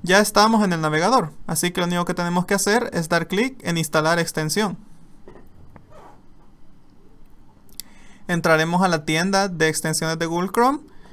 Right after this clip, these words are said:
y nos llevará a la extensión de Loom, la cual nosotros solamente tenemos que agregar.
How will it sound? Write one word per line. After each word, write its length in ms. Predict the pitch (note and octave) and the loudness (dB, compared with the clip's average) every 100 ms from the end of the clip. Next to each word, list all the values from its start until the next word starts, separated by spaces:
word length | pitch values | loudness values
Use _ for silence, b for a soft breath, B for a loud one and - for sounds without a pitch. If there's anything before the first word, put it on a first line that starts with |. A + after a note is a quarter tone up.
| B - | B -2
y 240 | A#3 C4+ | 0 0
nos 220 | A3+ F#3+ | -2 -2
llevará 340 | F3+ D#3+ D#3 D#3 | 2 4 4 4
a 20 | |
la 80 | D#3 | 2
extensión 420 | D#3 E3 D#3+ D#3 | -2 -2 -2 -2
de 60 | |
Loom, 280 | F#3 C4+ F3 - - - | 0 2 0 -4 -14 -4
la 160 | F#3+ | -2
cual 180 | F#3+ G#3+ | 2 2
nosotros 400 | A3+ G#3 F#3+ F#3+ | 4 0 0 0
solamente 460 | F#3+ F3 E3 F3 - | 0 0 0 -2 -4
tenemos 420 | D#3+ E3 F#3+ F#3 | -4 -2 -2 -2
que 240 | - G#3+ - | -2 -2 0
agregar. 500 | F3 D#3+ D#3 D3+ | 0 2 0 -2